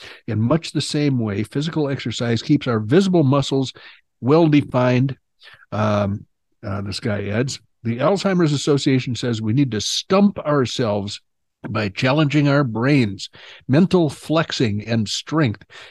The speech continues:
And that often means doing something we aren't used to doing. That's something new. We do this naturally in our youth,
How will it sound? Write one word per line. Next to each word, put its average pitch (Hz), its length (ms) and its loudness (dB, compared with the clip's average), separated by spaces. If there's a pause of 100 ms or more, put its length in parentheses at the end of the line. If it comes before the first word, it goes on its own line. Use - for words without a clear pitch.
And 117 160 2
that 156 180 4
often 175 380 2
means 139 300 2
doing 135 320 2
something 165 380 0
we 120 140 2
aren't 139 200 0
used 190 260 2
to 143 80 -6
doing. 101 320 -2 (720)
That's - 400 -6
something 139 520 0
new. 196 340 4 (800)
We 139 320 4
do 175 340 2
this 202 240 2
naturally 156 560 2
in 127 80 2
our 117 160 2
youth, 147 360 2